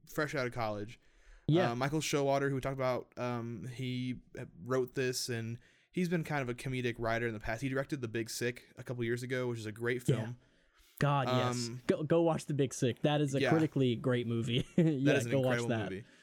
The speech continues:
Speaker 2: Yeah,
Speaker 1: Um,
Speaker 2: absolutely.
Speaker 1: then we've got, uh, Ken Marino, who I thought was Tom Cavanaugh from Flash and Scrubs. It looked like Tom Cavanaugh and sounded like him for a while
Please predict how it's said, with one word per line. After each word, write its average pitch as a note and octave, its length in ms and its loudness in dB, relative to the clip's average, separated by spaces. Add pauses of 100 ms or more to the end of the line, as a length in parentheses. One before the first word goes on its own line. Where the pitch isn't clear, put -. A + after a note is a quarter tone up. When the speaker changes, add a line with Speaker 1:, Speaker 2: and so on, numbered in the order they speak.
(320)
Speaker 2:
Yeah, A#2 120 4
Speaker 1:
Um, B2+ 300 0
Speaker 2:
absolutely. A2 360 0
Speaker 1:
then C#3 100 0
we've C3+ 160 -4
got, B2 460 0
uh, G#2 240 -6
Ken F3+ 260 2
Marino, C#3 400 -2
who A#2 140 -4
I A2+ 80 -2
thought B2+ 240 -2
was A#2 240 -4
Tom B2 260 -4
Cavanaugh B2 400 -2
from A2+ 240 -8
Flash A#2 380 -6
and A#2 80 -10
Scrubs. B2 460 -4 (200)
It B2+ 80 -6
looked C#3 140 -4
like B2+ 160 -2 (240)
Tom B2+ 200 -4
Cavanaugh A#2+ 360 -2
and A#2 80 -6
sounded A#2 240 -2
like A2+ 120 -6
him A#2+ 140 -6
for A#2+ 140 -4
a A#2+ 60 -4
while A#2+ 360 -4